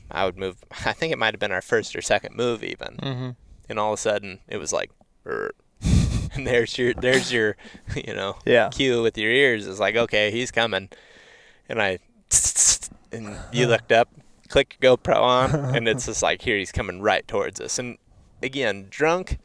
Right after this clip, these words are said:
Speaker 1: and not really looking at anything. Like, we had the sun at our back, the wind's in our favor. Number one thing is have the wind in your favor. But that buck literally walked to fifteen yards of you, and you shot him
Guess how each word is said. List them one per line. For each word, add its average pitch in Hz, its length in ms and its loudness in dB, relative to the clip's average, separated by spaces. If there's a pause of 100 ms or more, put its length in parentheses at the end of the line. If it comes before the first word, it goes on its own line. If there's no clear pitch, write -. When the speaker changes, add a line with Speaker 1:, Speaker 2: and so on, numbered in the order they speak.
(140)
Speaker 1:
and 127 140 -6
not 147 240 0
really 151 280 2
looking 160 360 0
at 131 60 -2
anything. 131 500 -4
Like, 135 140 -8 (140)
we 135 100 -4
had 147 220 4
the 151 80 -2
sun 143 280 -2
at 139 120 -6
our 139 100 4
back, 123 400 2
the - 60 -8
wind's 123 260 -2
in 135 80 2
our 127 120 2
favor. 117 400 0
Number 202 280 4
one 131 180 2
thing 107 240 -2
is 78 140 -8
have - 160 0
the - 100 -10
wind 98 260 -6
in 85 100 -12
your 62 140 -10
favor. 101 480 -2 (1000)
But - 120 -20
that 214 160 6
buck 196 200 0
literally 165 380 4
walked 123 300 4
to 117 100 -2
fifteen 143 580 -2
yards 107 300 2
of 92 160 0
you, 95 200 -2
and 98 180 -4
you 95 80 -8
shot 90 260 2
him 95 160 -6